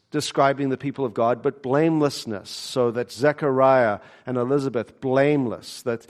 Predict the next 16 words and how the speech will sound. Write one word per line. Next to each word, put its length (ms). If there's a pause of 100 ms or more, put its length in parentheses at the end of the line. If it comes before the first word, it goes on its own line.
(160)
there's 180
sometimes 420
people 240
who 140
are 80
called, 380 (260)
uh, 180
good 480
and 240 (220)
a 100
God-fearing 840
people. 500 (760)
Now, 300 (180)
these 280
people 400
are 360